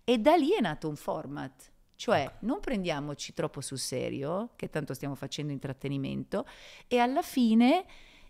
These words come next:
Speaker 1: eh, piano piano, piano piano ho potuto trovare la mia strada. Ecco perché poi sono entrata a Zelig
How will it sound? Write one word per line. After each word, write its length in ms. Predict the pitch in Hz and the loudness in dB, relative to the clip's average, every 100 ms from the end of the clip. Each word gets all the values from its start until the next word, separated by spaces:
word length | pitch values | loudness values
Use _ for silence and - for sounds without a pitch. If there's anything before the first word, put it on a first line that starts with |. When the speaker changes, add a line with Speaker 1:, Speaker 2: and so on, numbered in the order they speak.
| - | -6
Speaker 1:
eh, 960 | 196 175 165 156 151 147 143 139 139 - - - _ | -2 0 0 0 0 0 -2 -2 -2 -6 -12 -20 _
piano 280 | - 226 226 | 0 2 4
piano, 360 | 226 254 196 175 | 2 0 0 0
piano 240 | 220 226 | 0 0
piano 400 | 226 240 240 240 | 0 0 2 2
ho 320 | 294 - - - | 2 -2 -8 -8
potuto 760 | 226 220 269 254 - 262 269 | -6 -6 -6 -6 -4 -6 -4
trovare 480 | 240 202 190 214 240 | -6 -4 -2 -2 -2
la 120 | 170 | -4
mia 140 | 180 202 | -6 -6
strada. 500 | - 196 165 147 - | -6 -2 -2 -2 -6
Ecco 260 | 175 - | -6 -6
perché 300 | 196 208 170 | -6 -4 -6
poi 180 | 165 160 | -4 -4
sono 180 | 160 143 | -4 -8
entrata 340 | 139 - 156 | -8 -8 -6
a 80 | 208 | -4
Zelig 520 | 175 147 147 175 208 | -2 -2 -2 -4 -6